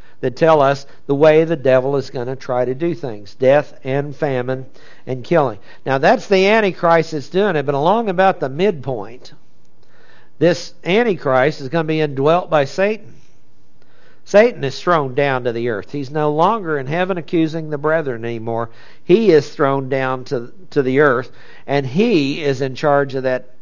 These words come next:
ten nation minus three plus one confederacy that is there, and he is trying to gain power over the whole world. I think he's gonna be, in a sense, uh, you can tell we're in an angelic conflict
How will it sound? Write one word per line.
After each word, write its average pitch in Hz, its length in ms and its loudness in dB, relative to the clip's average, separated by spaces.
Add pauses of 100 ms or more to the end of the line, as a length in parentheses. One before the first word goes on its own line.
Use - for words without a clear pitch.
(340)
ten 160 280 -4
nation 131 600 -2
minus 123 400 -2
three 131 320 -4
plus 117 360 -4
one 117 280 -4
confederacy 110 960 -6 (360)
that 123 120 0
is 107 220 -2
there, 110 320 0
and 123 220 -6
he 202 220 0
is 165 140 2
trying 147 440 0
to 123 140 -2 (360)
gain 165 400 0
power 143 440 2
over 131 180 2
the 123 100 -2
whole 131 280 0
world. 120 320 0
I 160 120 2
think 185 260 -2
he's 175 220 -6
gonna 143 240 -2
be, 123 440 -2 (460)
in 135 140 -8
a 120 80 -8
sense, 139 640 -4 (1700)
uh, 113 440 -4 (1400)
you 143 160 -6
can 143 80 -8
tell 190 280 4
we're 139 80 4
in 131 80 -2
an 127 100 -2
angelic 143 420 -4
conflict 156 680 -8